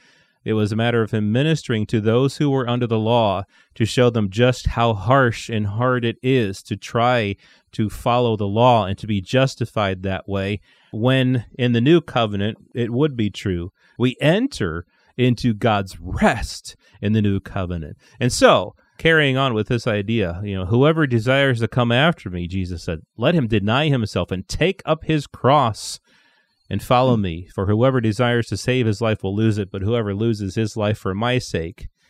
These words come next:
Speaker 1: will sa-, and the gospel's sake will save it." So it's like, okay, I've got to, <laughs> I've got to take up my cross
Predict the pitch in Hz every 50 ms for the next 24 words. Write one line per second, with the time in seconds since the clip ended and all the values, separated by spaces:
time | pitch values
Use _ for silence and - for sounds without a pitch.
0 | _ _ _ _ _ _ - 92 87 - - - 127 104 101 110 104 101 101 92
1 | 120 123 131 123 - - 92 92 - - - - - - - 95 98 - 98 101
2 | 98 - - - 131 139 147 135 110 104 - - - - - - _ _ _ _
3 | _ _ - - 185 185 180 - - 190 175 175 170 156 - - - - _ _
4 | _ _ _ _ _ _ _ _ - 156 202 208 - - 135 107 95 95 107 123
5 | 131 - - _ _ _ _ _ _ - - 156 202 208 160 143 135 143 139 135
6 | 117 98 - - - - 131 120 117 113 110 107 104 101 101 98 - - - -
7 | - - 147 - _ - - _ - - 151 - _ - - 143 _ _ - 143
8 | - _ - - - _ _ - - - - - 156 - 208 180 - - 123 -
9 | - 147 143 139 147 143 - - 117 104 101 - - - 90 90 113 147 170 -
10 | - - - -